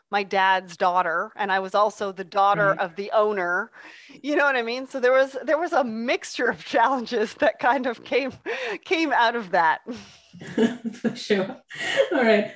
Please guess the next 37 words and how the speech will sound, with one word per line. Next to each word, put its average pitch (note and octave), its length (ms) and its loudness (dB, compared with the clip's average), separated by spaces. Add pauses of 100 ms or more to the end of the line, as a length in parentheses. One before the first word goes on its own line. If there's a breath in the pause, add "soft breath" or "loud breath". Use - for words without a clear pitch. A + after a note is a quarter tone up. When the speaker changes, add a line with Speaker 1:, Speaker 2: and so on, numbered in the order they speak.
(140 loud breath)
Speaker 2:
We C4+ 100 0
will C4+ 120 6
get C#4 180 8
into D4 200 10
that A3+ 220 6
in A3 80 6 (100)
another, G3+ 320 2
in A3+ 100 0
another G#3 340 0
episode, F#3+ 500 -4
I'm G#3+ 160 -4
sure. G3 300 -6 (480 loud breath)
What D4+ 240 4
advice A3 600 6
would A3 200 0
you A#3 140 2
give G3 360 2
to - 180 -6
other A3+ 160 2
women F#3 560 2
in G3+ 100 -4
the G3 80 -2
supply F#3+ 340 -4
chain G3+ 240 2
space E3+ 580 -8
on F#3+ 240 -2
building G#3+ 400 4
their G3 200 0
careers F3+ 640 -4
and F3 300 -6
amplifying F#3+ 580 0
their E3 160 -4
voices? E3 640 -10 (1200)
Speaker 1:
Uh, A3+ 320 4
just A#3 420 -2
do G#3 220 -8
it. F3+ 120 0